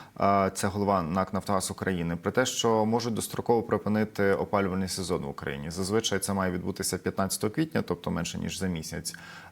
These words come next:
Е, ч-, чи є для цього підґрунтя, на вашу думку, і чому ми це можемо зробити? Задля економії чи просто настільки тепло?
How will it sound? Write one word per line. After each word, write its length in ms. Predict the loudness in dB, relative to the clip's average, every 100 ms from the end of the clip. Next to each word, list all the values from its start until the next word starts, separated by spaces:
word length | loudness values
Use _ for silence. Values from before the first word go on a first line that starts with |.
| 2
Е, 260 | 4 4 2 -4
ч-, 140 | -14 -2
чи 160 | 2 4
є 120 | 6
для 140 | 4
цього 580 | 2 0 2 4 4 4 -2 -10 -2
підґрунтя, 480 | 0 2 2 2
на 100 | 4
вашу 260 | 4 2 0
думку, 680 | 0 0 -2 -4 -2 -2 -2
і 220 | -2 -4
чому 340 | -2 0 0
ми 160 | 0 -4
це 220 | -4 -2
можемо 400 | -2 -2 -2 -4
зробити? 420 | -2 -2 -2 -4
Задля 300 | -2 0 2
економії 480 | 2 2 2 2 0
чи 140 | -2 -2
просто 360 | -2 0 0
настільки 380 | 0 -2 -2 0
тепло? 440 | 0 -2 -2 -14